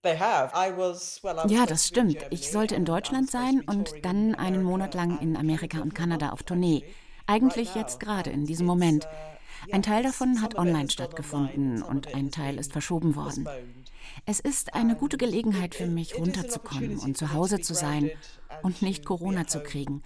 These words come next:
Speaker 1: and
Speaker 2: Weil wenn
Speaker 1: to
Speaker 2: ich auf
Speaker 1: not
Speaker 2: Tournee
Speaker 1: be
Speaker 2: wäre,
Speaker 1: led
Speaker 2: besonders in
Speaker 1: away,
Speaker 2: Amerika, für
Speaker 1: basically.
Speaker 2: vier Wochen,
Speaker 1: <laughs> Because
Speaker 2: dann wäre die
Speaker 1: if I was
Speaker 2: Wahrscheinlichkeit,
Speaker 1: touring,
Speaker 2: Corona zu
Speaker 1: especially
Speaker 2: bekommen,
Speaker 1: in America
Speaker 2: ziemlich
Speaker 1: for
Speaker 2: hoch,
Speaker 1: four,
Speaker 2: glaube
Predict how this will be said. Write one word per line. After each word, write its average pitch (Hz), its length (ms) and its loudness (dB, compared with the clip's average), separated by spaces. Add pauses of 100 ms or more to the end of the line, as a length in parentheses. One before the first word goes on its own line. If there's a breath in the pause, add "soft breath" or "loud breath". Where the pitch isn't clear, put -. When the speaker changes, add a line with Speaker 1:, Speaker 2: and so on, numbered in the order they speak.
Speaker 1:
and 143 440 -12
Speaker 2:
Weil 175 220 6
wenn 175 100 6
Speaker 1:
to 180 60 4
Speaker 2:
ich - 100 -4
auf 160 80 -4
Speaker 1:
not - 80 -10
Speaker 2:
Tournee 180 300 2
Speaker 1:
be 202 40 -8
Speaker 2:
wäre, 147 200 -2
Speaker 1:
led 127 60 -6
Speaker 2:
besonders 147 380 4
in 143 80 0
Speaker 1:
away, 143 40 2
Speaker 2:
Amerika, 160 480 2
für 127 200 -8
Speaker 1:
basically. 120 100 -8
Speaker 2:
vier 151 220 0
Wochen, 160 380 0
Speaker 1:
<laughs> - 400 -16
Because 240 100 -12
Speaker 2:
dann 175 180 4
wäre 165 240 0
die 165 60 -4
Speaker 1:
if 156 60 -2
I - 0 -
was - 0 -
Speaker 2:
Wahrscheinlichkeit, 165 760 0
Speaker 1:
touring, 151 220 -6
Speaker 2:
Corona 170 300 0
zu 220 100 -4
Speaker 1:
especially 208 80 -6
Speaker 2:
bekommen, 202 240 -2
Speaker 1:
in 185 60 2
America 196 140 -2
Speaker 2:
ziemlich 202 320 0
Speaker 1:
for - 120 -10
Speaker 2:
hoch, 175 60 -8
Speaker 1:
four, 170 100 -4
Speaker 2:
glaube - 160 -2